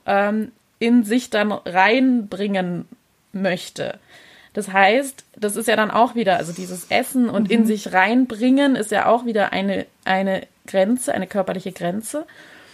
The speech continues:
Speaker 1: Und, ähm, deswegen ist für mich auch der Teller das Hoheitsgebiet des Kindes. Also deswegen spreche ich ja auch
Speaker 2: Mhm.
Speaker 1: immer viel davon, ähm, das Kind darf sich selbst auftun, was es möchte, wie viel es möchte, wovon es etwas möchte und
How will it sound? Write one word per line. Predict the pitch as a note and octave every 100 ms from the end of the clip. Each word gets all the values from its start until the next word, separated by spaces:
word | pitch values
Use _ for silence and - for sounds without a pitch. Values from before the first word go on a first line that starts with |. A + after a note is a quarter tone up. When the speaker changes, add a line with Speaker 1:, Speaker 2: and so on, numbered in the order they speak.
| _ _ _
Speaker 1:
Und, | - A3 A#3 A#3 A#3 A#3 -
ähm, | G3+ G#3 G#3+ A3 - _ _ _ _ _ _
deswegen | A#3 F#3+ G#3 G#3 A#3
ist | G#3 -
für | G#3
mich | A#3 C4
auch | - G#3 G#3
der | F#3+ F3
Teller | A3 G#3+ C#4+
das | A3+ G3+
Hoheitsgebiet | A3+ A3+ A3 - G#3+ G#3 G#3
des | F#3
Kindes. | - A#3 E3+ D3 - -
Also | F#3 F#3
deswegen | F3+ F3+ G3 F#3+
spreche | F#3 - F#3+ G#3
ich | F#3
ja | G3 F3+
auch | F3+ F#3+
Speaker 2:
Mhm. |
Speaker 1:
immer | G3 F#3 F3+ - - - - _ _ _ _
viel | G#3+ A3
davon, | G3 F#3 F#3+ F3+ F#3 F3+
ähm, | F3 E3+ E3+ F3 -
das | F#3
Kind | - A3+
darf | G3+ F#3
sich | A3 G#3
selbst | F3 A3 C4 -
auftun, | F#3+ G#3 - G#3+ G3
was | F#3 B3+
es | C4+ B3
möchte, | G#3 G3+ - F#3+
wie | F#3+
viel | - C4
es | C4+ B3+
möchte, | A3 A3 - F#3
wovon | F3+ - A#3 C#4+
es | D4
etwas | - B3 A#3 -
möchte | G#3+ A3 - A#3 -
und | G3+ G3+